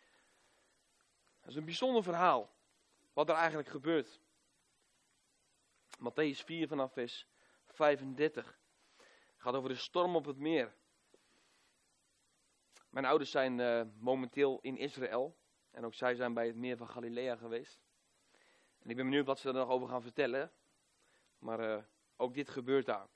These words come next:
En hij zeide, vers vijfendertig, tot hen op die dag, toen het laat geworden was: "Laten wij oversteken naar de overkant." En zij lieten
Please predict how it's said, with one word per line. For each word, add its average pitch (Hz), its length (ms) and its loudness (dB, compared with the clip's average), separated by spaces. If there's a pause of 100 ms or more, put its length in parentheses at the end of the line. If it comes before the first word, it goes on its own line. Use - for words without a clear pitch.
(140)
En 170 120 0
hij 185 140 6
zeide, 175 480 4
vers 123 180 -16
vijfendertig, 123 680 0 (280)
tot 170 180 4
hen 156 240 0
op 131 160 -2
die 156 140 -4
dag, 135 340 4 (320)
toen - 140 -4
het 139 140 0
laat 175 300 6
geworden 123 320 0
was: 113 400 -8 (460)
"Laten 151 340 4
wij 165 160 6
oversteken 180 880 4 (800)
naar 147 140 2
de 175 60 8
overkant." 156 640 4 (1500)
En 156 160 4
zij 165 140 4
lieten 202 400 2